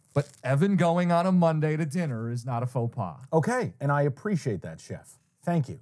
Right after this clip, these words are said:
Speaker 2: And again, I, I am not a country club person, so I couldn't possibly have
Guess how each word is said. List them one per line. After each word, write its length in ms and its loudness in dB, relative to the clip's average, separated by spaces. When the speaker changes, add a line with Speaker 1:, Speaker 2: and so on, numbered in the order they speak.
Speaker 2:
And 120 2
again, 420 -2
I, 260 0
I 240 0
am 140 0
not 180 0
a 60 -2
country 360 0
club 220 -4
person, 300 -6
so 220 0
I 380 -4
couldn't 320 -4
possibly 640 -4
have 200 -4